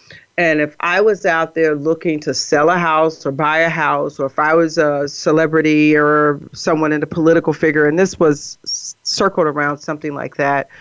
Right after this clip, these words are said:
um, you're looking for a realtor that has that certain personality, professionalism, and flow, uh, and confidentiality that you're looking for. And, and I'm gonna say this before I talk too much.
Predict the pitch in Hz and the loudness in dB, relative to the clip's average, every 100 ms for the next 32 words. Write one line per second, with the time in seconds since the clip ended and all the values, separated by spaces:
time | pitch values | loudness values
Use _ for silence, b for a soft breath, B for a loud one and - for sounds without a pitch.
0 | B B B - 160 - 180 170 202 202 | B B B -4 -4 0 0 2 2 2
1 | 190 180 180 160 151 147 147 B B - | -2 0 2 4 4 4 2 B B -6
2 | 160 151 139 160 185 190 185 190 160 151 | 0 0 2 4 4 4 2 0 2 4
3 | 151 147 - 151 139 143 165 160 156 - | 2 0 -4 -2 -2 -2 0 -2 -2 -2
4 | 143 131 - - 190 196 180 156 - 165 | -2 -4 -8 0 2 2 -2 -8 -2 0
5 | 165 - 151 147 151 147 147 147 139 - | 0 2 2 2 0 2 2 0 -2 -6
6 | - 151 - 156 143 143 143 131 - - | -2 -2 0 0 2 0 -6 -8 -10 0
7 | 202 185 143 135 b b b b _ 151 | 2 4 2 0 b b b b _ -4
8 | 139 135 - 175 - 208 202 208 170 165 | -4 -4 -6 -10 -2 0 0 0 -2 -4
9 | - 156 143 147 135 131 139 - 135 135 | -6 -4 -2 -4 -6 -4 -6 -2 -2 -2
10 | - 110 - - - _ _ B B B | -2 -6 -4 -4 -6 _ _ B B B
11 | - 196 - 233 247 247 233 202 196 156 | -4 -2 0 0 0 0 -2 -2 -2 -2
12 | 139 - 143 147 139 - 143 147 - 135 | -4 -6 -4 -2 -2 -2 -4 -4 -10 -12
13 | 85 - | -14 -16